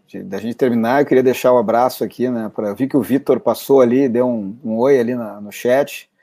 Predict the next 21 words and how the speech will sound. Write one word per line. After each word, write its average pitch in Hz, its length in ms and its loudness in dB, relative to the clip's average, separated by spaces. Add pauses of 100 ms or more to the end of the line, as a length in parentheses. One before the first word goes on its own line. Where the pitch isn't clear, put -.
(460)
Então, 113 140 -4
deixar 120 240 2
um 131 40 4
abração 123 380 0
pro 127 80 -2
meu 123 180 0
parceiro 127 560 -2
de 104 120 -10
gestão 123 540 -4
lá, 117 180 -4
Vitor 113 380 -4
Grunberg. 139 580 0 (640)
E 110 440 0 (420)
acho 143 200 -2
que - 60 -2
essa 175 200 0
gestão 143 420 0
tem 151 180 0
um, 123 460 -4 (180)
né, 113 240 -8
um, 110 240 -12